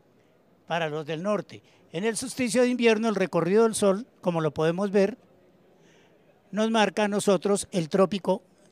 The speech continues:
de Capricornio. Bien, ahora vamos a ver una trayectoria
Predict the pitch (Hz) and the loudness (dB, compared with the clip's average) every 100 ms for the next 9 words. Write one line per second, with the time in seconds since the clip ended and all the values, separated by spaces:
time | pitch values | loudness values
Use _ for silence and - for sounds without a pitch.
0 | _ 156 170 185 165 175 190 165 117 101 | _ -2 0 2 0 2 4 2 2 -10
1 | - _ _ _ _ _ _ _ _ _ | -14 _ _ _ _ _ _ _ _ _
2 | _ _ _ _ _ _ _ _ _ _ | _ _ _ _ _ _ _ _ _ _
3 | _ _ _ _ _ _ _ _ _ _ | _ _ _ _ _ _ _ _ _ _
4 | _ _ _ _ _ _ _ _ _ _ | _ _ _ _ _ _ _ _ _ _
5 | _ _ _ _ _ _ - 196 208 277 | _ _ _ _ _ _ -2 4 4 2
6 | - _ _ 175 202 233 226 240 226 185 | -8 _ _ 0 2 2 2 0 0 2
7 | 208 233 226 220 185 180 170 - 220 214 | 2 2 -2 0 2 2 0 0 2 4
8 | 196 240 | 2 2